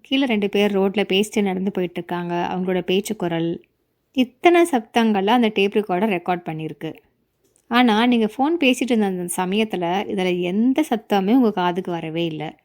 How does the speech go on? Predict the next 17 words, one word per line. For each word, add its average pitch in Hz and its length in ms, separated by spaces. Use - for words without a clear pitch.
அதாவது, 185 520
வந்ததாக 196 760
நீங்க 285 440
உணரல. 170 540
So, 220 200
நம்மளோட 196 520
கான்ஷியஸ்னஸ்க்கு, 202 1080
நம்ம 202 300
உணர்வு 220 400
நிலைக்கு 180 760
எது 190 300
இப்போதைக்கு 196 600
தேவை 180 560
அப்படின்ட்டு 175 560
வெளியிலேருந்து 240 600
வரக்கூடிய 185 640
அத்தனை 269 540